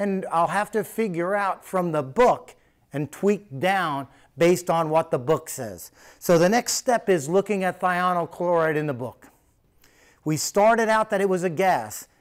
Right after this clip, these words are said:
Again, this is a system that we do over and over again. So I want you to get used to looking at the same place for solid liquid gas is the physical description box. In thionyl chloride, it says, sure, it's yellowish, it's reddish,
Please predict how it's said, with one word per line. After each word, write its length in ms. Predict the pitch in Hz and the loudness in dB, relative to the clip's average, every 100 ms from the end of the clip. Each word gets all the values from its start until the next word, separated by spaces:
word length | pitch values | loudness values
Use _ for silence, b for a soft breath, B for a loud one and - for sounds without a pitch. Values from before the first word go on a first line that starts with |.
| - | -6
Again, 400 | 151 220 233 170 | -2 2 2 2
this 200 | 208 220 | 0 0
is 140 | 254 | -2
a 80 | 226 | -4
system 560 | - - 226 - 147 139 | -4 -4 -4 -6 -8 -8
that 160 | 151 | -8
we 80 | 143 | -8
do 220 | 160 185 - | -6 -4 2
over 460 | 214 226 196 214 | 4 4 2 -2
and 100 | 196 | 0
over 360 | 220 233 160 143 | 2 2 0 -6
again. 360 | 127 143 127 - b | -4 -6 -6 -10 b
So 140 | - | -2
I 60 | 175 | 0
want 260 | 190 240 - | 2 0 0
you 80 | 208 | 0
to 60 | |
get 180 | 190 196 | 2 2
used 220 | 220 226 | 0 -2
to 80 | 196 | -2
looking 320 | 185 214 214 | -2 -2 -4
at 100 | 202 | -6
the 80 | 190 | -8
same 460 | - - 233 240 226 | -8 -6 -2 -2 -2
place 420 | - 220 240 - | -4 -2 0 -2
for 220 | - 175 | -4 -4
solid 500 | - 185 190 214 196 | -4 -2 -2 -2 -2
liquid 420 | 202 214 214 160 | -2 -2 -2 -2
gas 460 | 196 202 185 123 - b b b 240 | -2 0 0 -4 -12 b b b 2
is 320 | 220 208 226 214 | 2 2 -6 -4
the 160 | 170 | -2
physical 540 | 170 220 214 208 214 190 | 0 2 2 2 0 0
description 640 | 180 - 196 185 - 139 | 0 0 0 0 -2 -6
box. 440 | 117 120 95 - - b b b | -2 -4 -4 -14 -20 b b b
In 100 | 175 | -4
thionyl 540 | 156 190 202 240 226 - | 0 2 2 2 0 0
chloride, 560 | 233 233 196 151 139 - | 2 6 6 6 2 0
it 180 | 180 | -2
says, 380 | - 220 214 202 | 0 4 4 4
sure, 300 | - 294 269 | 0 4 6
it's 180 | 220 220 | 6 4
yellowish, 680 | 156 190 185 185 185 185 202 | 4 6 8 8 6 4 2
it's 180 | 196 | 0
reddish, 680 | 123 139 180 185 185 175 | 0 4 6 6 6 4